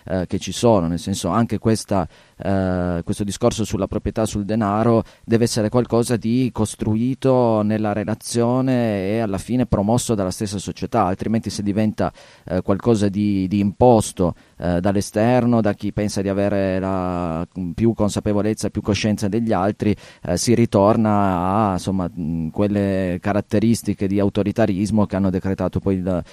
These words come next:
il fallimento di tanti esperimenti rivoluzionari,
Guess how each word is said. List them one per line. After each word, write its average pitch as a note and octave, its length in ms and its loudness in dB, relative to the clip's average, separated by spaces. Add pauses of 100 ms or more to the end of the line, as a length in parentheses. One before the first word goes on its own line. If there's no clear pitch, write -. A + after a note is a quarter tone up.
(140)
il G2 120 -4
fallimento G#2+ 560 2
di G2+ 120 0
tanti G2 300 -2
esperimenti F#2+ 640 -2
rivoluzionari, F#2+ 760 -2